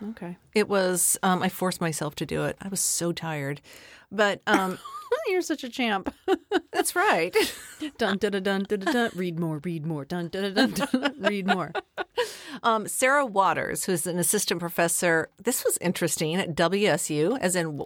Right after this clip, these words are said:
Speaker 2: um, Washington State University.
Speaker 1: I read this.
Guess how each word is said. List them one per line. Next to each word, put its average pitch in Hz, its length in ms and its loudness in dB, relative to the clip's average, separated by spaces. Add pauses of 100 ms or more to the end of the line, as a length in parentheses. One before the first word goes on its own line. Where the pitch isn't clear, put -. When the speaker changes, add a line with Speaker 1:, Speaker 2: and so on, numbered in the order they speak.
(120)
Speaker 2:
um, 143 440 -2 (460)
Washington 185 400 2
State - 280 0
University. 170 600 -2
Speaker 1:
I 220 80 2
read 208 240 4
this. 170 400 0